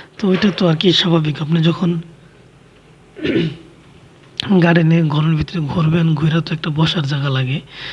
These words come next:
একটু রেস্ট করার লেগেও আপনি একটা জায়গায় আর কি খুঁজবেন যে আমি কোথায় গেলে একটু রেস্ট করতে পারবো, বসতে পারবো। তো এই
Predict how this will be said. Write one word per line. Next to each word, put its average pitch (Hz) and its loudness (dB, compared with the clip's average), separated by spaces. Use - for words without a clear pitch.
একটু 160 0
রেস্ট 160 2
করার 165 0
লেগেও 160 0
আপনি 175 -4
একটা 160 -4
জায়গায় 156 2
আর 151 -4
কি 151 -2
খুঁজবেন 147 0
যে 147 0
আমি 143 0
কোথায় 156 0
গেলে 151 0
একটু 151 -2
রেস্ট 151 0
করতে 151 -6
পারবো, 143 -2
বসতে 143 -4
পারবো। 135 -4
তো 165 4
এই 156 4